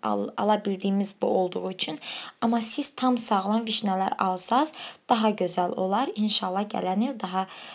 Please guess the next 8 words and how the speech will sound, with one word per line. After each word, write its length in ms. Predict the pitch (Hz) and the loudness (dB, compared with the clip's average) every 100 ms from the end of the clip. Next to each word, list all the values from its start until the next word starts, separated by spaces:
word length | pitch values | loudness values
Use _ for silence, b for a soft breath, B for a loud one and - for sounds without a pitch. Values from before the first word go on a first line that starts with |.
| B - | B -10
e, 40 | 175 180 180 - - _ _ _ - | -8 -6 -6 -8 -14 _ _ _ -2
daha 200 | 185 196 | 0 2
yaxşılarını 720 | 180 - - 190 180 185 - | 0 -2 -4 -2 -2 -4 -4
alma-, 460 | 190 185 180 175 - | -4 -4 -6 -10 -4
ala, 340 | 185 185 185 - - | 0 0 -2 -8 -4
ala 240 | 190 190 | 0 2
bilərik. 640 | 185 185 190 220 294 339 - _ - - | 0 0 2 2 0 -6 -12 _ -20 2
Demək, 380 | 226 208 180 | 6 6 4